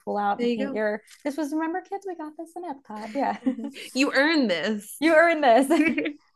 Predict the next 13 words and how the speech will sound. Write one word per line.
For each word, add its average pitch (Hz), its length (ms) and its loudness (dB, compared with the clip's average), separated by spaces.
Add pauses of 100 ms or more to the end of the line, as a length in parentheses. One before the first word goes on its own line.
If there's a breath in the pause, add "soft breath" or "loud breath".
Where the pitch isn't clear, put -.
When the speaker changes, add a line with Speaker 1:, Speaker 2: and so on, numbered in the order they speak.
(120)
Speaker 2:
But 269 280 6
yeah, 254 220 6
so - 140 0
there 262 280 6
is 320 160 -2
a 247 120 4
lot 214 520 4
to 254 100 0
do 202 400 4
along 202 720 0
with 220 160 0 (160)
just 185 500 -2
the 180 640 -2